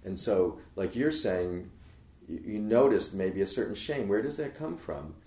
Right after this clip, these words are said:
And isn't it powerful? I would say it is very powerful. I, it's important to see that as a gift. If a juror says, "Well, aren't you embarrassed to be asking for this kind of money?" To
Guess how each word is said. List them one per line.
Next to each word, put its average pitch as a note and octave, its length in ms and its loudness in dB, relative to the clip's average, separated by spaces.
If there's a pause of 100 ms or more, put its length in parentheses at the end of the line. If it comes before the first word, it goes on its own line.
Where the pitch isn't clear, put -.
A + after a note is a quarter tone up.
(240)
And G#2+ 340 -6 (100)
isn't A#3+ 280 0
it - 180 0
powerful? B2 600 -4
I F2+ 40 0
would G2+ 100 -2
say A#2 140 2
it G#2+ 300 0
is B2+ 360 8
very G#2 300 4
powerful. G#2+ 800 -2 (1120)
I, B2+ 240 -6
it's C3+ 140 -6
important C3+ 720 -2 (920)
to - 380 -4 (160)
see - 320 -4
that C#3 180 -2
as - 120 -4
a D#2 40 -4
gift. - 480 -4
If - 140 -14
a - 60 -6
juror F2 640 -2 (800)
says, F#2 280 -4
"Well, F2 100 0
aren't A2 260 -2
you C#3 160 0
embarrassed G2+ 720 0
to C3+ 60 0
be B2+ 120 0
asking C#3+ 340 -6
for D3 100 -4
this C#3+ 280 -8 (460)
kind A#2+ 140 -2
of C3 60 -4
money?" C#3+ 340 -6 (340)
To B2 300 2